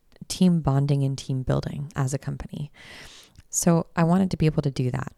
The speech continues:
offer people, you know, to bring a plus one if they wanted to.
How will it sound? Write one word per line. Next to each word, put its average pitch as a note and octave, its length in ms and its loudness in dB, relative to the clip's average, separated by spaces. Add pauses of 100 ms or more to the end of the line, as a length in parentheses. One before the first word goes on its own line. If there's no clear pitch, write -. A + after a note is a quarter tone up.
offer C#3+ 240 0
people, C#3 680 0
you C#3 80 -2
know, B2+ 240 2
to - 100 2
bring D3 160 6
a D3+ 60 4
plus - 280 2
one D3 140 6
if C3+ 160 2
they B2+ 140 4
wanted E3 320 6
to. D#3+ 460 8